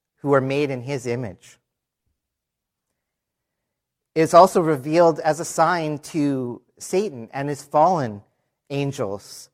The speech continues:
that he will be defeated one day. He is,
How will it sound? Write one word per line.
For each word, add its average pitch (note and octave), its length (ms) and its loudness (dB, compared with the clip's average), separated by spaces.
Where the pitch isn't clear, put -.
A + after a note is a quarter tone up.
that C3+ 460 4
he F3+ 220 -6
will E3+ 180 2
be D#3+ 480 -6
defeated C#3+ 640 -8
one A#2+ 280 -4
day. G#2 340 -6
He C#3+ 160 -2
is, C3+ 180 -2